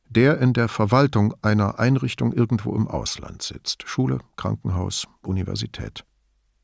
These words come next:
Über diesen jemand laufen die Zahlungen. Und dabei zweigt er als erstes einen Anteil der Spende ab.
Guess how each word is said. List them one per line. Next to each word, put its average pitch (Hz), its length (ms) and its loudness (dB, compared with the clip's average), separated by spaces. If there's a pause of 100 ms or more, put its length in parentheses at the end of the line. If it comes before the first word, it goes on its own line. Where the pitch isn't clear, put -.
(540)
Über 143 240 6
diesen 143 540 2
jemand 104 760 2 (260)
laufen 101 460 2
die - 140 -10
Zahlungen. - 560 -8 (1160)
Und 117 140 4
dabei 147 220 6
zweigt - 400 2
er 151 280 4
als 135 200 2
erstes - 720 2
einen 110 280 4 (120)
Anteil 110 760 0 (100)
der 82 100 -6
Spende 71 440 -6 (100)
ab. - 300 -12